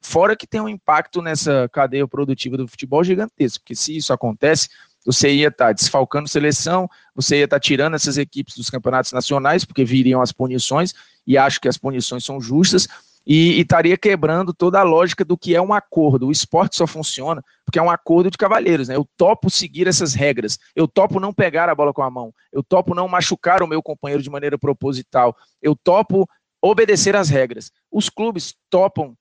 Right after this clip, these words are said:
ser geridos por entidades que funcionam como estados, né? Que vão organizar de forma mais isenta a disputa entre os clubes. A partir do momento que são os clubes os donos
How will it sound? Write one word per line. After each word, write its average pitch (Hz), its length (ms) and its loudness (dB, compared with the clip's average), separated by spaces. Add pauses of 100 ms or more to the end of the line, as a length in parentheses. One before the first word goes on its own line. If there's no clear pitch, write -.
(160)
ser 165 280 0
geridos 160 540 -2
por 160 160 -12
entidades 156 680 -2
que 139 120 -14
funcionam 139 500 -12
como 127 320 -18
estados, 139 540 -4
né? - 60 -20 (380)
Que 147 120 2
vão 156 160 2
organizar 185 640 2
de 135 80 -4
forma 143 260 0
mais 139 240 -4
isenta 151 600 -4 (180)
a 135 80 2
disputa 160 540 -2
entre 185 180 -12
os - 140 -10
clubes. 139 340 -4 (200)
A - 20 -20
partir 165 180 -2
do 208 40 -10
momento 220 160 -2
que - 60 -12
são 180 180 -2
os - 180 -8
clubes 202 420 -4
os 139 160 -6
donos 156 500 0